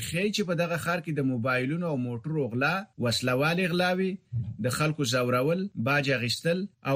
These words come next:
په علني توګه د مخدره موادو پلورل چې د ښار اوسیدونکي یې په تنګ کړي وو، اوس نږدې پای ته رسېدلي دي. صالح زیاته کړې چې اکثره شکمن کسان تر پوښتنو او ګروېږنو لاندې راوستل شوي او یو شمېر هغه شکمن کسان چې مقاومت یې کړی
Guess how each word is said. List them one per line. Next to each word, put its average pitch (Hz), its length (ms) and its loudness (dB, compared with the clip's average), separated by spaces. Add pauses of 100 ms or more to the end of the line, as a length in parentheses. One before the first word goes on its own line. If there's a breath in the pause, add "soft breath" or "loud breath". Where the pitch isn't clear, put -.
په 147 140 2
علني 156 380 2
توګه 208 200 4
د 165 160 2
مخدره 151 560 0
موادو 165 400 0
پلورل 143 360 2
چې 202 200 0
د - 100 0
ښار 170 220 2
اوسیدونکي 143 720 -2
یې 131 140 -2
په - 100 0
تنګ 120 240 -2
کړي 185 160 0
وو، 220 220 -4
اوس 147 240 0
نږدې 127 340 0
پای 120 160 2
ته 101 200 -2
رسېدلي 85 520 -4
دي. 65 80 -18 (240)
صالح 131 240 2 (100)
زیاته 139 300 0
کړې 196 220 0
چې 185 60 0 (100)
اکثره 156 300 0 (120)
شکمن 143 300 0 (100)
کسان 147 260 0
تر 120 240 -2
پوښتنو 156 440 -4
او 156 40 4 (100)
ګروېږنو 123 560 0
لاندې 143 300 0
راوستل 107 360 -2
شوي 170 360 0 (300 soft breath)
او 135 80 4
یو 165 220 4
شمېر 165 260 0 (100)
هغه 180 200 2
شکمن 165 440 0
کسان 175 340 0
چې 165 200 2
مقاومت 139 500 0
یې 202 160 2
کړی 208 180 2